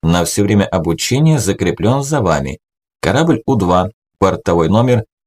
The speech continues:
двадцать два тире семьсот семьдесят семь к полету готов". "Спасибо". Хрипло выдохнул парень.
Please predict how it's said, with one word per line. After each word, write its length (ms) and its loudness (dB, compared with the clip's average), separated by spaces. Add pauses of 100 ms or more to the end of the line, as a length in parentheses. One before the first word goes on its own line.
двадцать 500 0
два 280 2
тире 320 0
семьсот 600 0
семьдесят 600 0
семь 380 -2 (100)
к 140 -14
полету 420 2
готов". 480 -4 (920)
"Спасибо". 840 -4 (760)
Хрипло 460 -2
выдохнул 500 0
парень. 400 -2